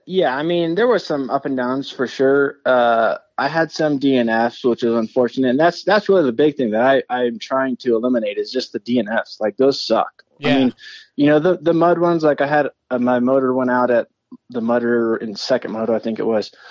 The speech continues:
Speaker 1: and I was, like, thirteenth or something in that moto. Um, those are kind of a given, you know, you can't really prevent too much. It's just
Speaker 2: Mm-hmm.
Speaker 1: kind of hope, hope for the best kind of thing, you know, but, um,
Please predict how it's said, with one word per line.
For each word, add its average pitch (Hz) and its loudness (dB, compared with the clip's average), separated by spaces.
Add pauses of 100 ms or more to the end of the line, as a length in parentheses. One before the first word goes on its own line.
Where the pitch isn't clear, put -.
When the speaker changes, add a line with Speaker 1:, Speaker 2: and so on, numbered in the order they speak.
(300)
Speaker 1:
and 120 2
I 113 2
was, 110 0
like, 104 0
thirteenth 107 -4
or 104 -6
something 107 -4
in 104 -2
that 104 0
moto. 110 0 (540)
Um, 110 0 (100)
those 170 4
are 156 2
kind 139 0
of 123 0
a 123 0
given, 127 2
you 127 4
know, 123 4
you 123 0
can't 127 -4 (800)
really 131 2 (600)
prevent 123 -2
too 139 0
much. 135 2
It's 117 -6
just 131 -2
Speaker 2:
Mm-hmm. 131 -4
Speaker 1:
kind 113 0
of 101 -4 (220)
hope, 131 -2
hope - -2
for 117 -6
the 110 -2
best 117 -2
kind 131 0
of 123 -2
thing, 131 0
you 127 2
know, 127 2
but, 117 -2 (500)
um, 110 -2